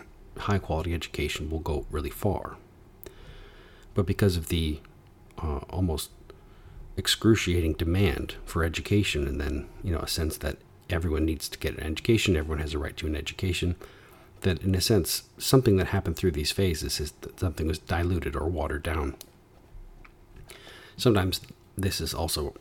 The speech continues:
expressed in a more of a pejorative sense of dumbing things down. And in order to make, I mean, we have a, a broad spectrum of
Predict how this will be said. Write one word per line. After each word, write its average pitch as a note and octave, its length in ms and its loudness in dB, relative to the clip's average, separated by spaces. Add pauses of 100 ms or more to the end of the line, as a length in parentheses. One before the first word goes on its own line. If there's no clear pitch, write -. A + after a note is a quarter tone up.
expressed - 520 -2
in - 340 -6
a F2 40 0
more F#2 180 4
of E2 100 -2
a D2 40 -4
pejorative D#2 520 -2
sense - 280 -4
of - 220 -10 (1120)
dumbing F#2 380 4
things D#2 240 0
down. - 280 -2 (800)
And D#2 340 0
in E2+ 140 0
order E2+ 180 0
to - 160 -2
make, D2+ 380 -2 (640)
I - 60 -4
mean, - 200 0 (960)
we F#2+ 120 0
have F2 160 0
a, C#2 220 -4
a F2 60 -6
broad D#2+ 340 0 (320)
spectrum F#2+ 420 2
of C#2 200 -4